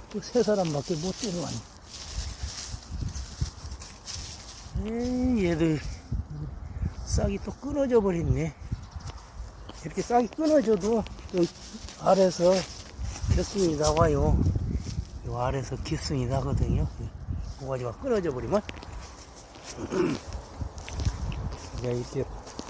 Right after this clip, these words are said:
큰 감자같이 튼실하게 큰 감자는 안, 안 열리죠. 저런 애들은 그냥 조그마한 거 중간짜리 하나 생기면 짠챙이만 돼요.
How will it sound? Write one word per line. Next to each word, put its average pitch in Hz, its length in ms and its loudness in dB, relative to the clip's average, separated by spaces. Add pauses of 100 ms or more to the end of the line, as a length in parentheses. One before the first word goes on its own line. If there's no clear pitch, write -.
(320)
큰 254 240 -2
감자같이 143 840 2 (260)
튼실하게 185 680 0
큰 - 300 -4
감자는 202 420 6
안, 120 360 0
안 135 260 0
열리죠. 135 640 -2
저런 123 300 -2
애들은 123 360 0 (1080)
그냥 127 220 0 (1400)
조그마한 139 640 6
거 110 160 -4 (1120)
중간짜리 139 520 4
하나 151 260 4
생기면 165 600 0 (1300)
짠챙이만 156 580 2
돼요. 117 320 0